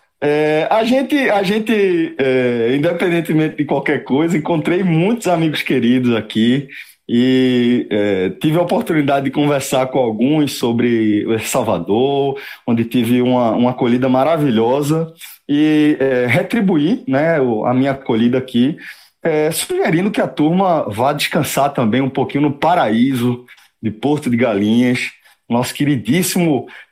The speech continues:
Village Porto de Galinhas, que no dia trinta e um de julho volta a abrir a porta, a, a abrir suas portas aí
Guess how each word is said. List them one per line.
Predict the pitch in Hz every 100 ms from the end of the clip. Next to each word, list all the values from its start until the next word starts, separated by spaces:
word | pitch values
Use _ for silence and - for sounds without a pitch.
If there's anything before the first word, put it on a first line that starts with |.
| _
Village | 107 214 165 180 240 175
Porto | 180 175 165 156
de | 147
Galinhas, | 143 120 127 165 170 -
que | - 220
no | 233
dia | 185 202
trinta | - - 247 220
e |
um | 214
de | 185
julho | 151 120 151 160 160 160 - - _
volta | 101 165 226 214 185
a | 165
abrir | 143 151
a | 135
porta, | - 135 135 - 131
a, | 131
a | 127 131
abrir | 123 147
suas | - 131 -
portas | - 131 120 120 110
aí | 107 117 123